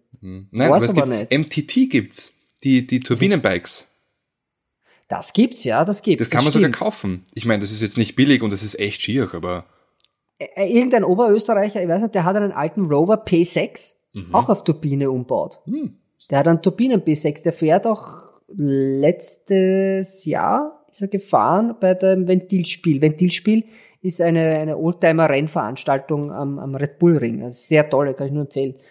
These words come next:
Speaker 2: Da ist er auch unterwegs gewesen.
Speaker 1: Ja. Also ich meine, ich kenn, ich, ich kenn das Auto ja sehr gut mit V acht, also ich find, da gibt's nichts zum Verbessern.
Speaker 2: Eh, ist halt, ist eine nette Geschichte, aber weiß man, man glaubt halt, dieses Thema Turbine hat sich erledigt. Ich mein, bei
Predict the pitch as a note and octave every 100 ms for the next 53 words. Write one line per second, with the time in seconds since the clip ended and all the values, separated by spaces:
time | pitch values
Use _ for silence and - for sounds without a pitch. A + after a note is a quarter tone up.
0 | _ - D3+ E3 A#3 A#3 E3 D#3+ C3 -
1 | C3 A#2+ B2+ _ _ _ - D#2+ D#2+ -
2 | - - _ D#3 _ _ - A2 G#2+ G#2
3 | A#2+ A#2 A#2+ - C3 A#2+ A#2 B2 G#2+ A#2+
4 | A2+ A#2 G#2+ A#2 A#2 A2 G2+ E2+ G2+ -
5 | G2+ G2 - G2+ - - - F#2+ - G2
6 | F#2+ G2+ - B2+ - _ _ _ _ _
7 | _ _ _ _ - D#3+ D#3+ B2+ D3 F#3+
8 | E3+ - E3 F#3+ F3+ E3+ G3 G#3 D#3+ D3+
9 | D#3 E3+ F3 F#3 C3 B2+ - F#3 F3 F3+
10 | - - C#3 D3+ F3 F#3+ D#3 E3 E3+ E3+
11 | F3 F#3+ D3 E3+ D3+ - - D3+ C#3+ D3+
12 | D3+ C#3+ C#3+